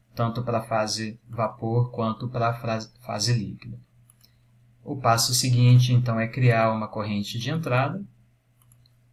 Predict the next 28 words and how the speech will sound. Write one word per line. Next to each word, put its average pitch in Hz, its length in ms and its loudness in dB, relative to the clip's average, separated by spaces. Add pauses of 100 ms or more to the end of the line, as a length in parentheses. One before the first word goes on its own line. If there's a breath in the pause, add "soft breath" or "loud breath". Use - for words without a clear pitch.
(220)
Vamos 104 240 -6
criar 104 200 -6
uma 104 120 -4
corrente 104 480 -4
a 110 60 -4
um 120 240 2
A 120 80 0
T 117 140 -6
M, 110 540 -2 (1300)
vinte 123 420 2
e - 20 0
cinco 107 520 0
graus 104 400 -2
Celsius - 800 -6 (760)
e 123 200 6
cinquenta 120 720 2
por 113 220 -6
cento 104 640 -2 (1040)
de 120 180 -10
cada 107 300 -6
substância, 156 880 -2 (120)
e 139 40 -8
aqui 131 200 -6
na 127 140 6
vazão 127 580 0
vamos 117 440 -4 (320)
colocar 107 460 -8
aqui 107 420 -12